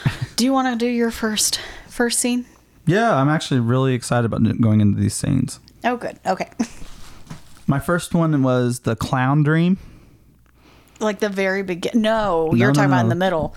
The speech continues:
Speaker 2: Yeah, that's right directly in the middle.
Speaker 1: Mm-hmm.
Speaker 2: So Pee-wee gets kind of laid out, <laughs> and this is where, okay, so the whole premise of this movie is he's trying to get his bike back.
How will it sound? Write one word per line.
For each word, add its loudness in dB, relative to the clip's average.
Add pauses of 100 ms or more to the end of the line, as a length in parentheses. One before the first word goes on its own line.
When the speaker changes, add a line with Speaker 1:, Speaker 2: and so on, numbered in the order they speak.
Speaker 2:
Yeah, 2
that's 0
right 2
directly 0
in 4
the 4
middle. 4 (640)
Speaker 1:
Mm-hmm. -2 (640)
Speaker 2:
So 2 (440)
Pee-wee 2
gets 0
kind 2
of 0
laid 2
out, 2 (600)
<laughs> -16
and 2 (100)
this 0
is -2
where, 2 (1400)
okay, -2
so -2 (760)
the -2
whole 0
premise 0
of -2
this -4
movie 4
is 0
he's 2
trying 0
to 2
get 2
his 0
bike -2
back. -2